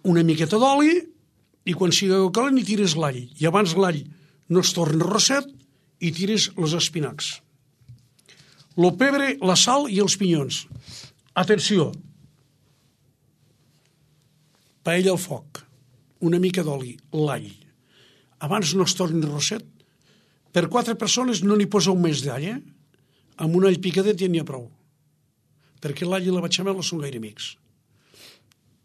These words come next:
Aleshores, lo, l'all, s-, sembla que, pam, los espinacs. La sal que hi toque, lo pebre i aquests pinyons torrats. Ho refregixes,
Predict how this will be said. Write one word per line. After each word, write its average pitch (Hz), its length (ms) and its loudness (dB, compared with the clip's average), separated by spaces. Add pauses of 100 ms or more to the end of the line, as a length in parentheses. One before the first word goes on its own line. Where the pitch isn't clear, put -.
Aleshores, 156 580 -2 (1400)
lo, 185 140 2 (180)
l'all, 208 320 0
s-, - 240 -2 (400)
sembla 233 320 2
que, 233 140 -6 (260)
pam, 165 240 4 (800)
los 170 160 -2
espinacs. 170 540 -4 (840)
La 151 160 -4
sal 147 280 -2
que 156 100 -6
hi 147 100 -8
toque, 240 360 2 (600)
lo 156 220 2
pebre 247 320 4 (180)
i 170 140 2
aquests 196 320 0
pinyons 196 380 0 (260)
torrats. 131 460 -8 (420)
Ho 151 160 -4
refregixes, 147 720 -6